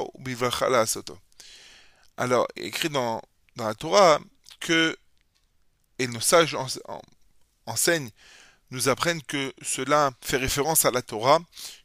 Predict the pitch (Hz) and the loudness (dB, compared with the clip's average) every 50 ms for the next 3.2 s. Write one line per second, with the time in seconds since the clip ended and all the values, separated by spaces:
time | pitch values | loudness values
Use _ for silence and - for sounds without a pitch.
0 | _ - 165 156 170 165 - 190 185 202 214 220 202 170 175 185 196 180 - - | _ -4 2 4 4 4 4 0 0 2 2 2 2 0 -2 -2 -2 -2 2 2
1 | 214 208 175 202 196 185 180 160 - - - 180 180 180 170 165 156 160 175 190 | 2 4 4 2 0 0 0 2 2 4 4 4 4 4 2 0 -4 -6 -8 -6
2 | 180 156 165 165 170 170 156 - - 160 147 - 156 147 - 170 165 151 139 143 | -2 -2 -2 0 0 -2 -4 -4 -8 -10 -8 -8 -8 -4 -2 -2 -2 0 0 0
3 | 139 135 127 | 0 0 -2